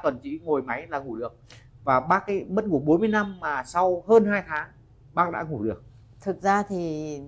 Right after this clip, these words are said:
Speaker 2: để mà chữa được cái bệnh mất ngủ không đơn giản.
Speaker 1: Vâng ạ.
Speaker 2: Không đơn giản chút nào. Kể cả uống thuốc thì chỉ được hôm nay ngủ được, nhưng mai vẫn không ngủ được.
Speaker 1: Dạ, và uống thuốc là con
Speaker 2: Mà
Speaker 1: dao hai
Speaker 2: cũng
Speaker 1: lưỡi.
Speaker 2: không có cái gì mà để có thể mà chữa được nhanh với giấc ngủ.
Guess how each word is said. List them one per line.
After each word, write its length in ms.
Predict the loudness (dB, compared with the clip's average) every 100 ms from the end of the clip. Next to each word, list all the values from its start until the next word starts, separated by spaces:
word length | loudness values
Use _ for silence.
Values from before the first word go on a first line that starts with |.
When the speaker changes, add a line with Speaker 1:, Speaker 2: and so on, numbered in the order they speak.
| -10
Speaker 2:
để 200 | -2 -2
mà 140 | -2 -8
chữa 300 | -4 0 2
được 120 | 2
cái 120 | 0
bệnh 220 | 0 -2
mất 120 | -4 -8
ngủ 360 | -8 -8 -10 -8
không 220 | -6 -4
đơn 160 | -6
giản. 140 | -8 -14 -10
Speaker 1:
Vâng 160 | 2 4
ạ. 160 | 4 2 -2
Speaker 2:
Không 240 | 4 8
đơn 180 | 8 8
giản 200 | 6 6
chút 120 | -2 -4
nào. 280 | -4 -4 -10 -20 -20 -20 -20 -20 2
Kể 220 | 6 8
cả 120 | 8
uống 220 | 8 8 6
thuốc 200 | 2 2
thì 100 | 0
chỉ 200 | 0 0
được 180 | 2 0
hôm 220 | 0 0
nay 140 | 4 2
ngủ 200 | 0 -2
được, 200 | -4 -6
nhưng 160 | -8 2
mai 160 | 4
vẫn 140 | 4 2
không 180 | 0 2
ngủ 140 | 0
được. 240 | 2 -2 -4
Speaker 1:
Dạ, 360 | 2 2 2 4
và 140 | 6
uống 240 | 6 4 4
thuốc 200 | 4 4
là 80 | 4
con 80 |
Speaker 2:
Mà 160 | 6 6
Speaker 1:
dao 140 | 6 6
hai 140 | 4
Speaker 2:
cũng 100 | 4
Speaker 1:
lưỡi. 140 | 6
Speaker 2:
không 220 | 6 4 6
có 140 | 6
cái 160 | 6 0
gì 460 | 4 4 2 -2
mà 440 | -6 -2 0 0 -2
để 160 | -4 -6
có 120 | -6
thể 260 | 0 0 0
mà 220 | -2 -6
chữa 280 | 0 0 2
được 200 | 0 -2 -12
nhanh 580 | -10 2 4 4 0 0
với 140 | 0
giấc 140 | 2 2
ngủ. 240 | 2 0